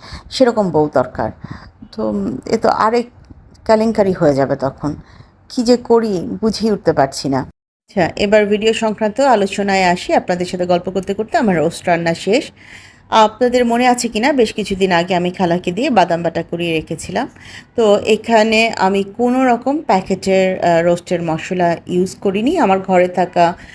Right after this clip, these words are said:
টক দই, তারপর ম-, বাদাম বাটা,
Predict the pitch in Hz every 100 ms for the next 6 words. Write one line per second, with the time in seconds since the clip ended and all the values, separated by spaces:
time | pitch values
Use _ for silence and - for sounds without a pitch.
0 | - _ - 196 190 180 190 180 175 185
1 | - _ _ - 175 170 - 175 175 175
2 | 170 175 - 180 175 180 180 175 165 -
3 | 160 165